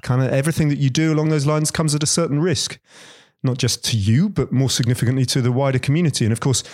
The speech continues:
tomorrow I drive to Turin. Um, and, uh, you know, that was the, the first European epicenter in Lombardy, uh, of, of coronavirus.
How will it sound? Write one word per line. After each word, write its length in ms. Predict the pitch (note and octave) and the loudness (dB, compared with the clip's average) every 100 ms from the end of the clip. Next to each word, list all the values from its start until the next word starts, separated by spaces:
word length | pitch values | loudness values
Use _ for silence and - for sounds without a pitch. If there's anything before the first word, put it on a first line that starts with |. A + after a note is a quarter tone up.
| - - - _ _ _ - | -20 -20 -20 _ _ _ -2
tomorrow 440 | D3 D#3+ F#3 B2+ | 2 2 2 2
I 80 | B2+ | 2
drive 240 | A#2+ C3+ | 2 0
to 80 | - | 0
Turin. 640 | A#2+ C#3+ C#3 D#3+ A2 E2+ - _ - | 0 2 2 2 0 -2 -8 _ -4
Um, 640 | A#2+ A#2 A2+ A2+ A2+ A2 - | 0 2 2 2 2 -2 -6
and, 540 | - B2 A#2 A2+ A2+ G2+ - | -4 0 0 2 0 -2 -2
uh, 340 | A#2+ A#2 A2+ B2+ | 0 0 0 0
you 140 | C3+ | 0
know, 100 | A#2 | 0
that 140 | B2+ B2+ | 0 0
was 140 | A2+ | 0
the, 280 | B2 A2+ A#2 _ - | 0 0 -2 _ -8
the 100 | A2 | -6
first 400 | - C#3+ A#2+ - | 0 0 0 2
European 380 | B2 A2+ B2+ A#2+ | 2 2 0 0
epicenter 600 | B2 B2 A2+ G2+ - G2 | 0 0 0 0 0 0
in 160 | A2+ | 0
Lombardy, 440 | A2 A2+ G#2 G2 G2+ - _ _ | 2 0 0 0 -2 -6 _ _
uh, 260 | A2 G#2 G#2 | -2 -2 0
of, 400 | A2+ G#2+ F#2 - | 0 -2 -2 -6
of 280 | - A2+ F#2 | -2 -2 -2
coronavirus. 800 | - A#2 B2 G#2 G2 F2+ G#2 - | -2 0 2 0 0 0 -2 -4